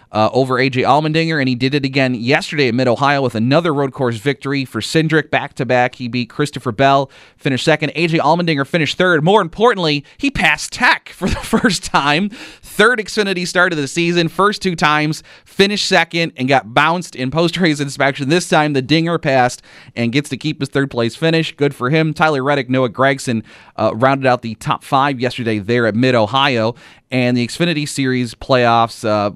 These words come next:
th-, they're pretty much set. It's, it's obviously the, uh, a lot of the power is at the t-, very top of the field. You know, we've seen the big three, as they'd like to call it, combined for thirteen out of the twenty-one race wins this year in Tyler Reddick, Christopher Bell, and Cole Custer.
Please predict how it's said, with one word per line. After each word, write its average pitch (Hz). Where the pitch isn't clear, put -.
th-, 117
they're 135
pretty 143
much 107
set. 107
It's, -
it's -
obviously 123
the, 110
uh, 98
a 98
lot 117
of 110
the 110
power 110
is 98
at 101
the -
t-, -
very 117
top 131
of 120
the 107
field. 117
You 117
know, 107
we've 110
seen 113
the 104
big 123
three, 131
as 120
they'd 120
like 117
to 101
call 123
it, 120
combined 117
for 107
thirteen 127
out 110
of 101
the 101
twenty-one 113
race 117
wins 113
this 110
year 113
in 98
Tyler 113
Reddick, 117
Christopher 113
Bell, 110
and 98
Cole 98
Custer. 135